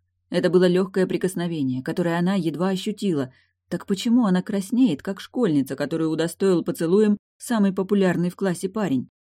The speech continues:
это нелепо. «Я просто хотела спросить», —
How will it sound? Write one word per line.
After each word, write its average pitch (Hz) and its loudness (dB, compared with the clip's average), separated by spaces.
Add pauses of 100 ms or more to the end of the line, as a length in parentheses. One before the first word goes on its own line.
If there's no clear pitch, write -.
(360)
это 170 -2
нелепо. 180 0 (600)
«Я 190 4
просто 196 0
хотела 202 2
спросить», — 208 -4